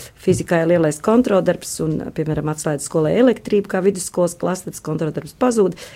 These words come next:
Nu, daž-, dažādi mēs kādreiz esam arī, eh, izmantojuši to agro rīta cēlienu. Protams, to nevajag, <clears throat> eh, pielietot, bet, eh, ko es esmu personīgi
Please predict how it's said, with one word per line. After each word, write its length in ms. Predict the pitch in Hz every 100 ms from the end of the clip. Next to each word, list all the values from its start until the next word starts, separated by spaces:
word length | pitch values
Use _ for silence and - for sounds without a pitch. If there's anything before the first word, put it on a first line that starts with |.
| -
Nu, 280 | 277 330 -
daž-, 260 | 226 226 233
dažādi 400 | 233 190 170 175
mēs 100 | 170
kādreiz 300 | 190 170 175
esam 220 | 175 190
arī, 160 | 175 165 - - - -
eh, 320 | 175 170 170 175 _ -
izmantojuši 640 | 254 240 180 170 170 165
to 100 | 185
agro 360 | 175 196 190 175
rīta 280 | 196 196 -
cēlienu. 400 | 339 233 175 170 - - -
Protams, 300 | 220 190 190
to 160 | 202
nevajag, 420 | 208 277 262 208 - _
<clears throat> 200 | _ -
eh, 1120 | 254 254 262 220 190 - - _ 196 202 190 180
pielietot, 640 | 208 240 208 202 196 190 - - - -
bet, 440 | 170 202 196 -
eh, 240 | 202 185 - _ -
ko 160 | 294
es 180 | 302 254 254
esmu 280 | 277 254 208
personīgi 640 | 254 302 - 202 180 170